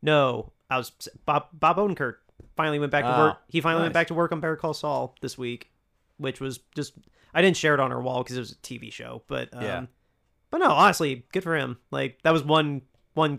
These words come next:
Speaker 1: good thing of news that happened, like, in the entertainment world.
Speaker 2: That's good.
Speaker 1: Yeah, it made me happy. And, uh, um, I guess the, actually the last thing before we get to our trailer, I'm, I swear to God, I'm not padding this. I'm having a stream of consciousness right now. Venom got moved up to October first.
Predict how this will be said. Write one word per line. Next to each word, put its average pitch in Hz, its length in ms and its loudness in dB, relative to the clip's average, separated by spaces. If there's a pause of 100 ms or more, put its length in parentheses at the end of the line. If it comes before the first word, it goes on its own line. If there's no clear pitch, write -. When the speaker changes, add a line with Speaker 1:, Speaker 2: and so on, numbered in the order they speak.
Speaker 1:
good - 180 -4
thing 131 160 -8
of 123 60 -10
news 123 180 -8
that 120 100 -4
happened, 127 280 -6
like, 123 100 -12
in 131 280 -14
the 131 100 -10
entertainment 131 400 -12
world. 131 360 -8 (140)
Speaker 2:
That's 359 160 -12
good. - 260 -12 (360)
Speaker 1:
Yeah, 349 220 -2
it 135 60 -4
made 147 160 -2
me 143 220 -6 (320)
happy. 139 580 -6
And, 135 260 -10
uh, 139 260 -2 (840)
um, 135 460 -2 (760)
I 147 40 -2
guess 170 160 -2
the, 147 100 -2
actually 143 320 -2
the 123 80 -8
last 147 220 -4
thing 143 120 -6
before 135 180 -6
we 135 80 -8
get 131 120 -6
to 127 80 -12
our 135 100 -10
trailer, 131 520 -8
I'm, 175 260 2
I 185 120 12
swear 190 220 4
to 175 80 4
God, 147 200 6
I'm 131 80 0
not 139 160 4
padding 127 280 0
this. 120 160 -4
I'm 135 80 -4
having 135 260 -2
a 123 40 -4
stream 127 300 -4
of - 80 -8
consciousness 123 480 -8
right 123 160 -8
now. 127 260 -8 (400)
Venom 196 220 4
got 180 180 6
moved 180 240 2
up 190 140 0
to 196 60 -2
October 196 400 0
first. - 460 -6